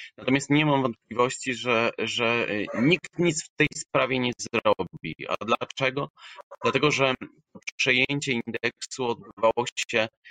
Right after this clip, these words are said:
na, e, dwa dni, niespełna kilkadziesiąt godzin po szczycie unijnym, w którym tyle było o praworządności. E, wreszcie przez tyle lat, przez tę dekadę niewiele się zmieniło. Jeśli przeczytać, e, raport z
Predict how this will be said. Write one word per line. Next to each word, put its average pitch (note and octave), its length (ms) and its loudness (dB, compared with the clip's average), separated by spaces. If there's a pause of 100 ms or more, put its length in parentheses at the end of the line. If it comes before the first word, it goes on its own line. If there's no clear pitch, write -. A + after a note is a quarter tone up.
(300)
na, G#2+ 320 4
e, G#2 280 0
dwa B2 360 2
dni, A2+ 280 0
niespełna G2+ 420 -2
kilkadziesiąt A2+ 580 -4 (200)
godzin G#2+ 360 2
po - 200 -14
szczycie G#2 640 0
unijnym, A2 540 -2
w - 60 -18
którym G#2+ 260 -2
tyle A#2 220 2
było A2 300 4
o G2+ 60 0
praworządności. G2+ 1080 -2 (540)
E, A2 140 6 (200)
wreszcie D3+ 340 2
przez D3+ 280 0
tyle D3 240 6
lat, C#3+ 280 4
przez - 360 -20
tę A2+ 200 -2
dekadę A2+ 460 0
niewiele G#2+ 380 0
się G#2+ 160 -4
zmieniło. A2 480 0
Jeśli F#2+ 240 -4
przeczytać, D3+ 440 0 (540)
e, G#2+ 460 6
raport C#3+ 380 0
z - 80 -2